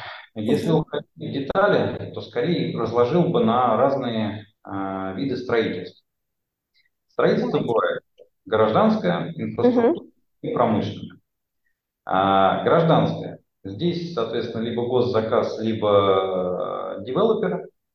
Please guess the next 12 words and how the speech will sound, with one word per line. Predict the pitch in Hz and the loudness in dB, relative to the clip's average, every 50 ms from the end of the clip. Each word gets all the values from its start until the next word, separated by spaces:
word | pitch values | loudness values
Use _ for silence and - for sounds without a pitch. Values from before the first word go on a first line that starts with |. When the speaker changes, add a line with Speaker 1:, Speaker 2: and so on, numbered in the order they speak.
| _ _ - | _ _ -8
Speaker 1:
И | 110 | -4
на | 110 107 107 | -2 -2 0
девелоперах | 117 120 160 180 185 - - 123 - - | 0 2 2 2 2 2 0 0 -2 -4
стоит, | - - 143 147 139 131 - - - - - | -4 -2 0 2 2 2 0 -2 -4 -6 -6
э, | 101 98 98 98 95 95 95 95 92 90 90 87 - - - - - - - - - - | -4 -2 2 4 4 4 4 2 2 2 0 0 -2 -4 -8 -10 -12 -14 -16 -16 -16 -16
остановиться | 92 - - - 107 110 - - - - 110 | -16 -12 -6 -4 -2 -2 -2 -2 -4 -6 -4
подробнее. | - 110 110 110 107 98 95 90 90 82 82 82 85 - _ _ _ _ _ _ _ _ _ _ - | 0 0 2 2 2 2 2 2 0 -2 -2 -6 -8 -12 _ _ _ _ _ _ _ _ _ _ -2
Это | - 147 147 151 151 135 123 110 98 - - - - - - | 2 2 2 2 4 4 4 4 4 2 0 -4 -6 -8 -6
компании | 123 120 120 120 175 190 190 185 180 170 165 165 160 165 165 - - - | -6 -4 -2 0 2 2 2 2 0 0 0 0 0 -2 -2 -4 -6 -10
с | - - - - - - 117 107 92 - - 113 | -16 -18 -20 -20 -10 -4 -4 -2 -2 -2 -4 -4
неплохой | 123 127 127 135 135 135 - 127 107 | -4 -2 0 0 0 0 0 -2 0
маржой, | 101 104 104 104 101 120 139 165 180 196 - - - | 0 0 0 0 0 0 0 0 -2 -4 -6 -10 -12